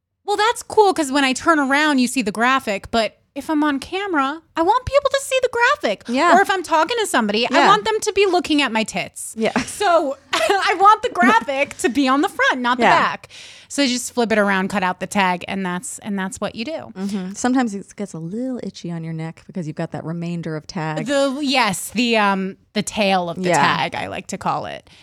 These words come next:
Speaker 1: You gotta do a close cut.
Speaker 2: Yeah.
Speaker 1: One more thing that I was just thinking about. I think I've been getting really philosophical from this social media hiatus.
Speaker 2: Mm-hmm.
Speaker 1: Like, I think I've just been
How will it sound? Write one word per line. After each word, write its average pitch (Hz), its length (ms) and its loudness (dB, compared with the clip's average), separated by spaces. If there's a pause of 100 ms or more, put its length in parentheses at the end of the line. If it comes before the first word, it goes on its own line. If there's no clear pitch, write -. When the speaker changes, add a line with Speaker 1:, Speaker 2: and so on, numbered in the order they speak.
Speaker 1:
You 220 160 -2
gotta 247 180 6
do 233 140 4
a 220 60 4
close 214 420 -4
cut. 156 360 -6
Speaker 2:
Yeah. 175 280 -8 (560)
Speaker 1:
One 277 340 2 (380)
more 254 240 2
thing 208 300 0
that 185 120 -4
I 131 60 -8
was 180 100 -8
just - 380 -6
thinking 180 320 -6
about. - 220 -4
I 226 80 2
think 285 160 -2
I've 370 80 -10
been 415 140 -4
getting 208 260 0
really 190 180 -4
philosophical 208 960 -8 (260)
from 277 360 0
this 269 180 -2
social 247 340 0
media 247 520 -2
hiatus. 269 540 -6
Speaker 2:
Mm-hmm. 220 120 0
Speaker 1:
Like, 208 160 0
I 220 60 -4
think 220 240 -6
I've 214 120 -2
just 202 220 -8
been 190 180 -4